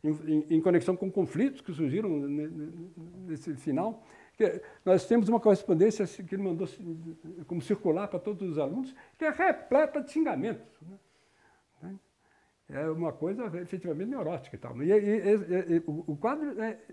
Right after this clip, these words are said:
esse, as ra-, as razões são bem claras. Você tem, é uma espécie de, como, como, como eu usei como título, inclusive, desse texto, isso, Iclô no Chile e ciência política no Brasil. <laughs> Porque é, é uma, é uma, é uma espécie de inferno sartreano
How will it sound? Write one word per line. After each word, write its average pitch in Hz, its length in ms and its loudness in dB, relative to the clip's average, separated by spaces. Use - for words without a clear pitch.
esse, 180 280 2
as 117 120 -2
ra-, 151 260 0
as 143 80 -4
razões 175 260 0
são 262 120 0
bem 269 140 -2
claras. 139 340 0
Você 127 180 -6
tem, 233 220 -2
é 277 60 0
uma 269 60 8
espécie 277 220 0
de, 226 200 -2
como, 202 280 -2
como, 196 240 -4
como 226 180 2
eu 214 280 6
usei 214 140 8
como 254 180 4
título, 247 360 0
inclusive, 143 260 0
desse 156 220 0
texto, 214 420 0
isso, - 240 -4
Iclô 226 420 12
no 226 140 8
Chile 220 800 0
e 196 40 -6
ciência 202 280 -2
política 190 280 -4
no 170 60 0
Brasil. 139 480 -2
<laughs> - 160 -20
Porque 165 280 2
é, 147 320 0
é 147 100 0
uma, 208 380 4
é 151 80 -2
uma, 151 560 2
é 151 40 -6
uma 196 100 4
espécie 247 240 4
de 339 40 10
inferno 277 260 6
sartreano 240 500 2